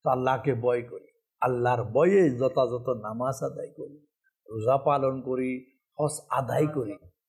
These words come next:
আল্লাহ পাক বুঝার তৌফিক দান করুক। দেখেন, আল্লাহর ভয়বিহীন ইবাদত এর কোনো ফায়দা নাই। মাওলার সন্তুষ্টির জন্য নিয়তবিহীন ইবাদতের কোনো ফায়দা নাই।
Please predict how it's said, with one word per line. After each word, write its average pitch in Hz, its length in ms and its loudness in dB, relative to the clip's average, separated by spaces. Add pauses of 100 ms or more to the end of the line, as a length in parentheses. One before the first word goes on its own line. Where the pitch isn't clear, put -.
আল্লাহ 147 300 4
পাক 151 140 4
বুঝার 135 360 0
তৌফিক 123 480 -8
দান 110 280 -2
করুক। - 240 -14 (240)
দেখেন, 185 400 0 (720)
আল্লাহর 156 360 4
ভয়বিহীন 143 1000 2
ইবাদত 135 640 2 (400)
এর 147 120 -2
কোনো 135 260 -12
ফায়দা - 500 -20
নাই। - 100 -20 (640)
মাওলার 151 340 4
সন্তুষ্টির - 1200 -4 (160)
জন্য 180 280 2
নিয়তবিহীন 156 1080 4
ইবাদতের 151 540 2
কোনো 131 240 -6
ফায়দা - 400 -20
নাই। - 140 -20